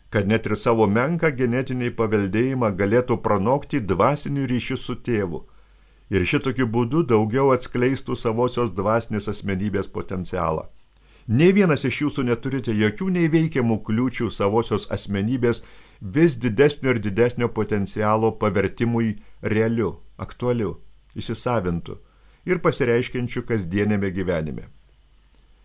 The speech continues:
Ir tiems iš jūsų, kuriems dar sunku iš karto tiesiogiai bendrauti su tėvu,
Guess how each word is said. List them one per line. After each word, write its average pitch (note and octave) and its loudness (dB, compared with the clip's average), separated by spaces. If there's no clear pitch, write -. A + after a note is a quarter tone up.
Ir C#3 4
tiems G3 2
iš - -6
jūsų, G2 -6
kuriems C3+ 4
dar C#3+ 4
sunku C#3+ -2
iš - -8
karto D3 0
tiesiogiai B2 0
bendrauti A2 2
su - -8
tėvu, C3 -2